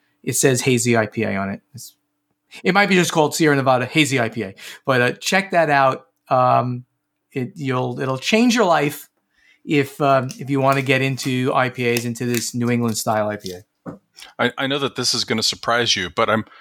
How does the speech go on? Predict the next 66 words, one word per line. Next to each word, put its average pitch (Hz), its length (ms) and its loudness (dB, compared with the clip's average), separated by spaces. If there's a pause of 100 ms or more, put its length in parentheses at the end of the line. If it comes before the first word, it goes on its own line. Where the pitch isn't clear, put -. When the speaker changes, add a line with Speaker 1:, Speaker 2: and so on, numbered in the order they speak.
(160)
Speaker 2:
I'm 113 140 4
more 120 160 4
of 113 80 0
a 110 60 -2
fan 113 260 2
of 95 100 0
sours 101 440 2
than 92 140 -4
bitters. 85 520 -2 (300)
Speaker 1:
Oh, 156 520 0 (220)
okay. 151 320 2
I - 40 4
mean, 170 120 0
I 196 60 4
don't 220 80 2
know 214 60 4
how 208 120 4
long 208 160 2
you 180 80 4
want 160 160 2
me 208 140 4
to 151 60 0
talk 110 260 0
because 120 180 -6
we 143 60 -2
still 170 160 2
have 135 160 2
you 226 100 4
to 170 80 2
talk, 107 240 -2
but 120 160 -2 (240)
Speaker 2:
<laughs> 196 140 0
Speaker 1:
sours 262 680 2
are 220 80 4
now, 196 300 4
like, 160 300 0
the 165 80 2
biggest, 214 500 0
biggest 165 340 0
thing 147 200 0
out 240 260 0
there. 117 260 -2 (760)
I - 40 -8
didn't 170 160 0
wanna 151 200 2
get 131 160 -2
too 156 100 -6
deeply 131 300 -4
on 113 140 -4
that - 220 2
topic, 117 300 -4
but 127 220 -10
sours 214 760 -2
have 196 160 2
become, 165 380 0
like, 147 180 2
the 151 80 0
new 147 180 2
I 135 120 4
P 160 200 -6
A. 151 120 2
I 127 140 2
P 143 180 0
As 131 220 0
are, 120 40 -6
like, 117 180 -8